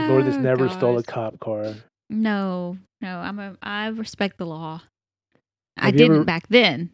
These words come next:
Speaker 2: but
Speaker 1: have you ever been in one?
Speaker 2: <laughs> Yes.
Speaker 1: <laughs> Story for next
Speaker 2: No.
Speaker 1: time.
Speaker 2: No, no. This one's, it's not a bad thing. Uh, I worked at a bank, and we were going on an ice cream run, and we had a security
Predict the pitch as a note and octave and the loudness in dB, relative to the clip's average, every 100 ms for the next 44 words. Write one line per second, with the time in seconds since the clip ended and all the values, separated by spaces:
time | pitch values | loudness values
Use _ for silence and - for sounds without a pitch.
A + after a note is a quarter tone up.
0 | - - C#3+ C#3+ D3 D3 B2+ B2+ C#3+ D#3 | -8 0 2 6 6 6 4 0 0 -2
1 | D#3 C#3+ _ _ _ _ _ _ _ _ | -4 -10 _ _ _ _ _ _ _ _
2 | _ _ _ C4 C4 - - - _ _ | _ _ _ 2 2 -2 -20 -20 _ _
3 | - - C6+ C6+ - - - - - - | 4 6 6 4 2 0 -4 -6 -10 -16
4 | - - - F3 F#3 F#3+ F#3 E3 G4+ F4 | -16 -16 4 8 8 8 8 10 10 10
5 | D4+ B2 A#2+ - - - _ _ F#4+ C5 | 8 4 -2 -14 -20 -20 _ _ 4 6
6 | F4+ D#4+ C4+ E4+ G4 G4 C4 - - - | 8 8 8 4 4 0 -2 -8 -2 2
7 | C#4+ C#4 E4+ B3+ G#3+ A#3+ A#3+ A3 C#4 C4+ | 2 4 4 4 4 4 4 4 4 4
8 | G#3 G#3 - G#3+ G#3 A3+ C4 C4 A3 G#3 | 2 0 2 4 4 4 2 2 2 2
9 | C4 A#3 - - F#3+ G3+ G3 - G#3+ A3 | 2 0 -2 -4 -2 0 -2 -2 -2 0
10 | G3+ G#3 G#3 F#3+ - G3 A#3+ - G#3 F#3 | 0 -2 0 -2 0 2 2 0 -2 0
11 | F#3 F#3 F#3+ F#3+ G3+ G#3 G3 F#3 - - | 0 0 -2 -2 0 0 0 -2 -6 -6
12 | C4 C4+ A3 G3 | -2 0 -2 -4